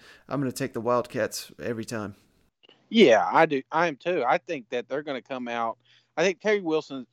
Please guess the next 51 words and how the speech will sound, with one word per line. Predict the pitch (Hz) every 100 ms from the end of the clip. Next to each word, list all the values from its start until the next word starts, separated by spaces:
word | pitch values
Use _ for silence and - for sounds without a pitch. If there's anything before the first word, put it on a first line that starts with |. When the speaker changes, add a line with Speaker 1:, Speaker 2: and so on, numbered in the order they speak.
| _ 147
Speaker 2:
I |
mean, | 143 127
he |
looked | 147 139 -
fantastic | 139 120 - 175 165 156 - 107
in | 110
the | 110
spring | - 135 131 127
game. | 127 127 123 - _ _ _ -
Uh, | 117 113 104 104 101
I | 131
think | 143 202 202
they're | 151
gonna | 143 117
try | - 139
to | 135
get | 104 135 -
more | 131 117
vertical | 113 127 139 139
on | 131 120
this | 131
team, | - 147 143
which | 131 117 107
is |
gonna | 104 135 123 -
obviously | 113 123 127 - 120
lead | 117 123 110
to |
more | 110 120 110
points. | - 123 131 - - _ _ _ _ -
And, | 123 120 117 110
uh, | 117 113 113 110 101 _ _ _ -
man, | 143
you | 170
got | 156 -
Cash | - 165 170 170
on |
the | 156
other | 165 165
side | 180 170
of |
the | 165
ball. | 175 180 180
Yeah, | 143 135 117 113
give | 139 175
me | 143
that | 135 -
spread | - 117 113
all | 110
day | 110
long. | 110 113 104